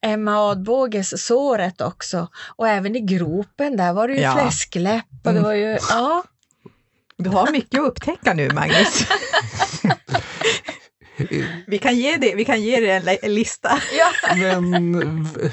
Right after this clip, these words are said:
Speaker 3: böcker om prickiga kaniner som handlar om inkludering
Speaker 1: Jo
Speaker 3: och
Speaker 1: då, det finns också. Det är
Speaker 2: Mm.
Speaker 1: det som är så underbart i bilderböckernas värld. Där kan man skriva om att vänta på bussen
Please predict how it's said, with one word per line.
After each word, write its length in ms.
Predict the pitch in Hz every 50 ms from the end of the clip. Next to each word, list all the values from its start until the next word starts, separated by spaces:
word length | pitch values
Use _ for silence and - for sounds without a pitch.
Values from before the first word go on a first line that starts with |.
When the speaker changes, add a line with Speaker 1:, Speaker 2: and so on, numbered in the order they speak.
| - -
Speaker 3:
böcker 360 | - 190 175 - - - 185 180
om 120 | 165 160
prickiga 500 | - - 190 170 - - - 170 165 156
kaniner 800 | - - - - 170 165 165 165 170 180 185 180 175 175 165 147
som 180 | - - 151 143
handlar 340 | 127 143 - 143 160 147
om 60 | 170 160
inkludering 1200 | 156 143 143 131 - 151 151 143 127 131 - - 220 208 139 143 127 - 185 - - 123 - -
Speaker 1:
Jo 100 | - -
Speaker 3:
och 460 | - 180 - - 185 190 190 196 185
Speaker 1:
då, 540 | 180 - 185 180 165 143 101 87 104 170 156 165 185 196 -
det 100 | 214 226 220
finns 340 | - 247 233 226 214 - 226
också. 560 | - - - _ _ - - - - - - - - - -
Det 40 | 190
är 40 | 175
Speaker 2:
Mm. 140 | 302 311 254
Speaker 1:
det 160 | 294 320 349
som 140 | 339 - 330
är 40 | 311
så 240 | - 339 359 370 311
underbart 560 | 285 269 269 277 262 311 359 370 349 - -
i 60 | 330
bilderböckernas 920 | 262 285 269 247 240 226 214 208 208 202 - - 240 220 202 190 - -
värld. 200 | 170 165 180 190
Där 60 | 214 226
kan 160 | - 320 330
man 100 | 349 349
skriva 440 | - - 330 294 262 247 254 294 320
om 140 | 320 302
att 220 | 285 269 - _ - - - - - - - -
vänta 420 | 285 277 269 254 220 208 - 226
på 160 | 214 - 262
bussen 720 | 220 202 196 196 202 - - - - 220 202 196 196 190